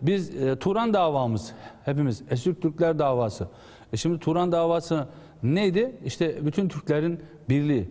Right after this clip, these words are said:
İşte bu gerçekleşiyor. Yani, e, elbette ki bütün Türkleri tek bayrak altında toplamaktan bahsetmiyoruz.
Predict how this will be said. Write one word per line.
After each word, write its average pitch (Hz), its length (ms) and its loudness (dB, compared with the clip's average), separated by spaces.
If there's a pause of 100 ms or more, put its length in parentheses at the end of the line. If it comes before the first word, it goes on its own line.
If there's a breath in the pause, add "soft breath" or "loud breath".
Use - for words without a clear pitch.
(120)
İşte 165 440 0
bu 175 180 2
gerçekleşiyor. 220 720 0 (380 loud breath)
Yani, 156 340 0 (240)
e, 117 240 0
elbette 202 440 0
ki 147 200 -2
bütün 180 240 0
Türkleri 156 400 0
tek 165 280 -4
bayrak 143 280 0
altında 139 340 -2
toplamaktan 139 640 -2
bahsetmiyoruz. 127 720 -2